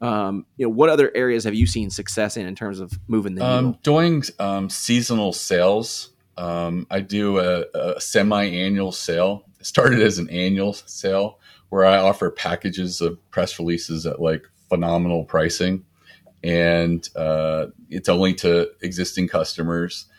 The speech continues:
Speaker 2: And they're supersized press releases with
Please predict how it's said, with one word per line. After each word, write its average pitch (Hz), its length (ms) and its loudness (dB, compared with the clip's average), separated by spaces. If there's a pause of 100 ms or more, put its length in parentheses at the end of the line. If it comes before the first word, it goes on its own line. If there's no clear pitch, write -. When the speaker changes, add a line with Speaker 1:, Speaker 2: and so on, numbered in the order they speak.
(380)
Speaker 2:
And 85 720 -2
they're 82 360 -2 (180)
supersized 90 880 2
press 87 260 2
releases 85 640 -2
with 82 80 -10